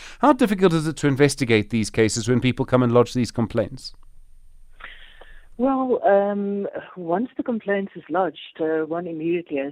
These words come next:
Speaker 2: to embark onto, uh, with an investigation. Um, and then with a view to gather as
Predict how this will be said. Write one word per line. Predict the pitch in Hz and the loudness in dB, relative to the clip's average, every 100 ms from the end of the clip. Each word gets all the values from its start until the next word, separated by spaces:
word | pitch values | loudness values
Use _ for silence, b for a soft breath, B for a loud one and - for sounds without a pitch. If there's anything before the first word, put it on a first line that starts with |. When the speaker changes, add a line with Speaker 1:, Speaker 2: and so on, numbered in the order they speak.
| - | -8
Speaker 2:
to | 156 | -6
embark | 151 147 151 156 - | -6 -4 -4 -4 -10
onto, | - 143 - 160 135 - | -14 -14 -10 -6 -6 -4
uh, | 139 139 139 131 _ _ - | -6 -6 -6 -8 _ _ -2
with | 170 165 | -2 0
an | 160 | -2
investigation. | 147 143 139 - 147 139 139 196 240 330 - B B B B B B | -2 0 -2 -2 -4 -4 -6 -2 -2 -2 -12 B B B B B B
Um, | 160 170 170 165 | 4 6 4 2
and | 170 160 | 0 0
then | 175 185 | 0 0
with | 190 | -4
a | |
view | 165 170 180 - | -4 -2 -2 -2
to | 170 165 160 | -2 0 0
gather | 151 165 | -2 0
as | 180 | -2